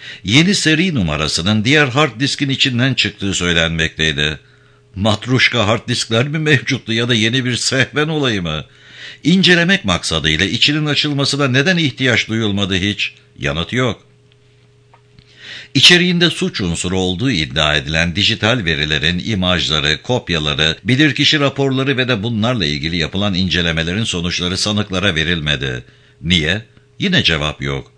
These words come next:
Bu böyle bir dava. İddianamede sözde örgütün gizliliği ön planda tuttuğu iddia edildi.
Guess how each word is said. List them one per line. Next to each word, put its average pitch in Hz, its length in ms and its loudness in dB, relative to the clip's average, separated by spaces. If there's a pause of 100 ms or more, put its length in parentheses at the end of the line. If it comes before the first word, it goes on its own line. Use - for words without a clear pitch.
(280)
Bu 147 180 0
böyle 156 320 2
bir 78 200 -2
dava. 69 500 -2 (640)
İddianamede 127 920 2
sözde 131 380 -2
örgütün 92 600 -2
gizliliği 131 520 0
ön 147 240 0
planda 131 440 -2
tuttuğu 131 440 -4
iddia 90 520 0
edildi. 71 580 -2